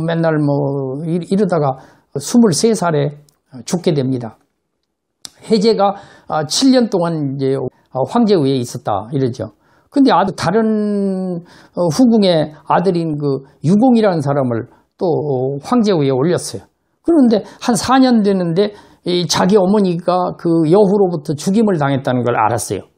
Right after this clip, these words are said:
그러니까는 여후가 그 사실을 알고 나서 그 어린 황제를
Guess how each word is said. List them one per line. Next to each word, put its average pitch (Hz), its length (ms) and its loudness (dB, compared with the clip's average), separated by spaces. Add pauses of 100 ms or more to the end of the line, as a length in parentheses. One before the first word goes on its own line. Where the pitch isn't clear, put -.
(800)
그러니까는 202 640 0 (720)
여후가 170 640 2
그 175 140 -4
사실을 208 440 0
알고 156 280 0
나서 135 400 -4 (2000)
그 196 100 -2
어린 180 280 2
황제를 160 580 -2